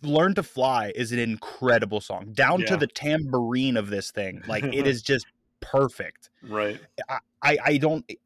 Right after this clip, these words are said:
Speaker 1: even trying to analyze this thing with a magnifying glass or even a microscope, I don't know. I can't say anything about Learn to Fly that would be negative. I think it's a,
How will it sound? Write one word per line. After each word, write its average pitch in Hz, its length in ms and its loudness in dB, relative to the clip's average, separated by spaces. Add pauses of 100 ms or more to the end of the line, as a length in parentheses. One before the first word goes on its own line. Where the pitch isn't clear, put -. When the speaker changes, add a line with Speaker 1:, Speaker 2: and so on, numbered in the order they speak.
Speaker 1:
even 208 280 0
trying 156 480 0
to 120 440 -4 (1040)
analyze 120 500 4
this 110 200 -4
thing 107 320 0
with 104 200 0
a 98 300 2 (260)
magnifying 113 500 0
glass 95 240 -2
or 123 160 0
even 110 180 -4
a 95 40 -6
microscope, 98 600 -4
I 117 180 -4
don't 113 380 0
know. 107 180 0
I 104 120 2
can't 110 260 -6
say 107 120 0
anything 101 200 -2
about 95 200 -2
Learn 95 120 -4
to 95 60 -12
Fly 90 400 -6
that 101 100 -4
would 92 100 -8
be 95 80 -6
negative. 87 360 -10
I 107 120 0
think 110 220 -4
it's 104 160 -4
a, 101 180 -10